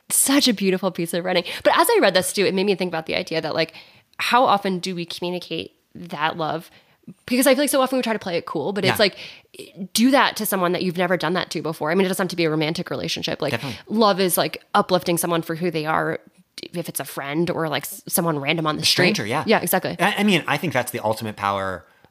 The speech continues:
Speaker 2: of being human, right? Of, of sentience in general and of zooming out and thinking about existence. It's just,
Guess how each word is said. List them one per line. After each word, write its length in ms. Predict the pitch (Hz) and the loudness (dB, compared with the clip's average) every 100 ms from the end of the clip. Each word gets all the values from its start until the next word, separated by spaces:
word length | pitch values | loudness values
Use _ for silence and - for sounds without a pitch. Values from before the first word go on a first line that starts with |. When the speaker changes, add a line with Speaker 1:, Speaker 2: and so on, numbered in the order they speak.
| - | -6
Speaker 2:
of 400 | 120 110 101 - | -2 -2 -4 -10
being 240 | 104 98 95 | -8 -8 -8
human, 360 | 90 - 107 - | -14 -16 -18 -12
right? 240 | 113 110 110 | -2 -2 -2
Of, 180 | 120 - | -6 -4
of 120 | 123 | -4
sentience 400 | - 127 131 120 | -2 -2 -4 -4
in 160 | 117 104 | -4 -6
general 440 | 92 90 95 110 | -6 -8 -10 -8
and 340 | 123 101 101 101 | -6 -6 -6 -8
of 140 | 107 | -8
zooming 300 | 92 113 107 | -6 -4 -2
out 200 | 98 101 | -2 -4
and 100 | 104 | -8
thinking 260 | - 98 104 | -10 -6 2
about 220 | 95 92 | 2 2
existence. 560 | 95 92 - 92 104 - | -8 -10 -10 -10 -14 -12
It's 180 | 101 - | -8 -6
just, 300 | 107 - | -2 -4